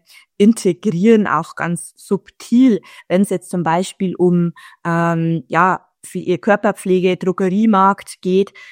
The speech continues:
dann kann man neben dem Shampoo und der Seife ganz einfach die Damenbinden, Tampons und Kondome, ähm, hinzufügen, ohne dass es jetzt großen Aufwand für die Lehrkraft schafft. Und insgesamt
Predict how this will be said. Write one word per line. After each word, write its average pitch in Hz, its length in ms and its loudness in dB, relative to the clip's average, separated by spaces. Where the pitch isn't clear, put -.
dann 175 160 -2
kann 180 200 -2
man 185 180 0
neben 180 280 0
dem 170 140 -4
Shampoo 185 400 -2
und 180 140 0
der 170 120 -4
Seife 180 540 -2
ganz 202 380 2
einfach 170 500 -4
die 170 180 -8
Damenbinden, 175 760 -2
Tampons 175 580 0
und 165 300 -4
Kondome, 175 760 2
ähm, 165 400 0
hinzufügen, 180 1000 0
ohne 165 260 -2
dass - 240 -6
es 156 140 -10
jetzt - 240 -8
großen 156 340 -6
Aufwand 151 640 -6
für - 120 -8
die 156 120 -4
Lehrkraft - 560 -10
schafft. - 440 -14
Und 190 160 -2
insgesamt 226 800 0